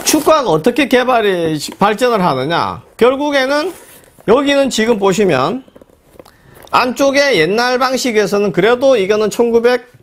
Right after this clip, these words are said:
뭐, 한 오십 년대, 육십 년대까지 방식으로는 유효한 방식인데, 여기 보시면 이제 요, 그, 이 스터드를 고정시키는 리벳,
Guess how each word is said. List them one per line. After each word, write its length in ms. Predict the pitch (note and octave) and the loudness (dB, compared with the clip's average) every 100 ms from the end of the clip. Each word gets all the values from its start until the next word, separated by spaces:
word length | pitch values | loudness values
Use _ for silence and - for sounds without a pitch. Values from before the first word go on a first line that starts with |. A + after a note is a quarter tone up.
| - | -8
뭐, 200 | D#3 E3 | 0 0
한 140 | G3 | 2
오십 280 | C#3+ D#3 B3 | 0 2 2
년대, 240 | B3+ A#3 | 2 0
육십 260 | G3+ G3+ B3 | -2 0 0
년대까지 540 | G#3+ F#3 F3+ F3 E3 | 2 0 0 0 0
방식으로는 960 | D#3+ E3+ E3 D#3 C#3 C3+ D3 D3+ A2 G2 - _ _ _ _ _ | -2 -2 0 0 2 2 2 0 -2 -6 -16 _ _ _ _ _
유효한 320 | C3+ E3+ B3 A#3 | 2 4 4 2
방식인데, 840 | G3 D#3+ C3+ G#2+ A2+ B2 F#2 - _ _ _ _ - | 0 0 -2 -4 0 0 0 -8 _ _ _ _ 0
여기 240 | G#3+ C#4 C4+ | 2 4 2
보시면 540 | A3 F#3 G#3 G#3+ F#3+ | 2 2 2 2 0
이제 320 | C#3+ C#3+ B2+ | 0 0 2
요, 320 | D3 D3+ D3 - _ | 2 2 0 -4 _
그, 80 | A2+ | -4
이 340 | A2+ C#3 C3+ | 0 0 0
스터드를 520 | - - D4 C#4+ C4 A3+ | -2 0 2 2 0 2
고정시키는 1040 | A3 B3 B3+ - - F3+ G3 D3+ F#2+ G#2 _ _ - _ _ _ _ _ - - - - - - - - - - - | 2 2 0 -4 0 2 2 0 -4 -12 _ _ -20 _ _ _ _ _ -20 -20 -20 -20 -20 -20 -20 -20 -20 -20 -6
리벳, 520 | C3 D#3+ F#3+ D3 F#2 | 2 4 4 0 -2